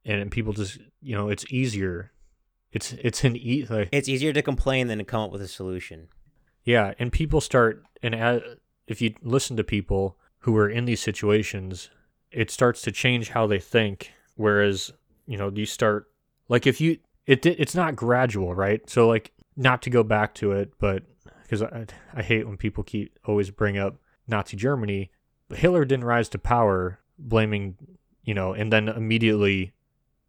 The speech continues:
Speaker 1: start putting people in concentration camps. There was a lot that took place in between. He rose to power because they, the, the German economy was in shambles. They were in a bunch of debt. Everyone was miserable,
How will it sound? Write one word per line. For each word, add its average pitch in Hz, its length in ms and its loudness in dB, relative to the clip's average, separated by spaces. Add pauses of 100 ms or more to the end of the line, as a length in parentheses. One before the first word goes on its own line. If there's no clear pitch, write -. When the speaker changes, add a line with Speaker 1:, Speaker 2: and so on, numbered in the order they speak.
(160)
Speaker 1:
start - 320 0
putting 104 180 2
people 101 260 -2
in 95 60 -4
concentration 101 580 -4
camps. - 480 -14 (720)
There 117 120 4
was 113 120 4
a 110 40 4
lot 120 320 2
that 110 120 -6
took - 200 -4
place 101 300 0
in 101 180 -8
between. 92 540 -4 (540)
He 117 120 2
rose 131 240 4
to 104 100 -8
power 127 420 2
because 104 340 -2
they, 104 140 4
the, 98 560 -2 (640)
the 107 100 -10
German 117 460 -2 (360)
economy 107 480 -2
was 104 220 0
in 104 120 -6
shambles. 95 540 -4
They 101 120 2
were 101 180 2
in 101 80 -2
a 98 40 -4
bunch 107 260 -2
of 107 100 -2
debt. 98 240 2
Everyone 107 380 -2
was 98 120 -6
miserable, 95 600 -2